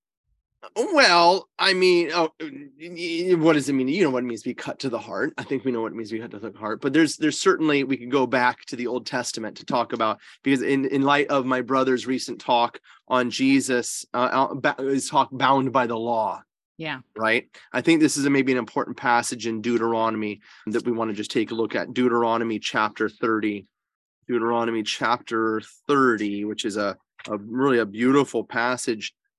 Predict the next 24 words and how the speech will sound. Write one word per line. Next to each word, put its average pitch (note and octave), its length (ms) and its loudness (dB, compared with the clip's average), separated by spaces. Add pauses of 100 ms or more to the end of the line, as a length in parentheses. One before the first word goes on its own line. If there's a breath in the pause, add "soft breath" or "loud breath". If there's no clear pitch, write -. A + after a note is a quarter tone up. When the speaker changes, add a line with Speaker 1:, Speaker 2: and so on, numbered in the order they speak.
(100)
Speaker 1:
which, A2 340 -6 (100)
<laughs> - 580 -20
well, C3+ 180 0
in B2+ 100 0
light D3 200 4
of D3 80 2
my C3 100 2
earlier C3+ 320 4
comments, C3 400 -2
I A#2 40 -4
might C3+ 180 -4
just C#3 160 -2
have C#3+ 140 -2
to B2 80 -6
make B2+ 180 -4
a - 100 -20
comment C3+ 300 -4
about A2+ 240 -2
here. B2+ 360 0 (400 soft breath)
Uh, C3 140 2
look C#3+ 180 4
at D#3+ 80 2
verse C3+ 280 2
six. - 560 -2